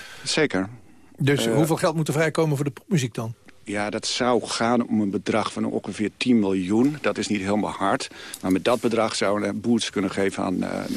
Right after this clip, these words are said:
Speaker 1: aan de, aan de popmuziek.
Speaker 2: En waarom moet dat dan gebeuren? Want u zegt het gaat goed.
Speaker 1: Eh, het
Speaker 2: Aan
Speaker 1: gaat
Speaker 2: de
Speaker 1: heel
Speaker 2: ene kant.
Speaker 1: aardig. Ja, het
Speaker 2: Ja.
Speaker 1: gaat heel aardig. Aan de andere kant, eh, zie je dat veel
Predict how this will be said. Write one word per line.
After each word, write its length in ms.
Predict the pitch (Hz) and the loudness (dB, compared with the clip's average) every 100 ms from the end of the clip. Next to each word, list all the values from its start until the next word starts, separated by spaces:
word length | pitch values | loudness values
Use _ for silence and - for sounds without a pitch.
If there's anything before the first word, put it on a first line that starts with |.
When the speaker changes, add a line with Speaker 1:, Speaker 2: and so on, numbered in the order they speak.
| - | -2
Speaker 1:
aan 60 | 98 | -2
de, 100 | 95 | -2
aan 100 | - | -2
de 60 | 101 | -2
popmuziek. 480 | - 120 117 110 - - | 0 0 0 -2 -8 -6
Speaker 2:
En 180 | - 135 | 2 4
waarom 220 | 139 180 | 4 4
moet 140 | 208 202 | 4 4
dat 100 | 175 | 2
dan 160 | 170 | 2
gebeuren? 380 | 156 165 143 98 | 2 0 -2 -2
Want 140 | 107 | -4
u 60 | 123 | -2
zegt 220 | 127 - | -2 -2
het 80 | - | -4
gaat 160 | - - | -4 0
goed. 320 | 262 - - - - - - - - - | 0 -2 -12 -18 -20 -18 -18 -16 -16 -8
Speaker 1:
Eh, 100 | - | 0
het 100 | 170 | 2
Speaker 2:
Aan 60 | 151 | 4
Speaker 1:
gaat 180 | - 151 | 2 2
Speaker 2:
de 60 | |
Speaker 1:
heel 100 | 107 | 4
Speaker 2:
ene 100 | 165 156 | 4 2
kant. 80 | 101 | 0
Speaker 1:
aardig. 380 | 117 156 - - - - | 0 -2 -6 -14 -16 -2
Ja, 160 | 151 | 0
het 80 | 127 | 2
Speaker 2:
Ja. 80 | 175 | 2
Speaker 1:
gaat 100 | 127 | 2
heel 200 | 107 110 | 0 -2
aardig. 360 | 101 101 127 131 | -2 -2 0 0
Aan 60 | |
de 60 | 117 | 2
andere 200 | 120 110 | 2 2
kant, 360 | - 110 98 | 2 0 0
eh, 100 | 110 101 | 0 0
zie 200 | - 120 | 2 0
je 60 | |
dat 160 | 101 98 | 0 -4
veel 200 | - 120 | -2 -2